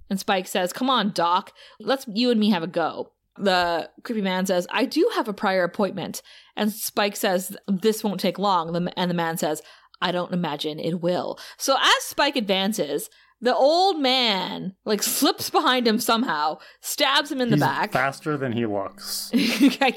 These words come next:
Speaker 1: I guess.
Speaker 2: I think he does CrossFit.
Speaker 1: <laughs> Which is a,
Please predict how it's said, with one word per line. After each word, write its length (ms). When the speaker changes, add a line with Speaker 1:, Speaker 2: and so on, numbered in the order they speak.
Speaker 1:
I 120
guess. 220
Speaker 2:
I 20
think 160
he 100
does 220
CrossFit. 1120
Speaker 1:
<laughs> 80
Which 180
is 60
a, 180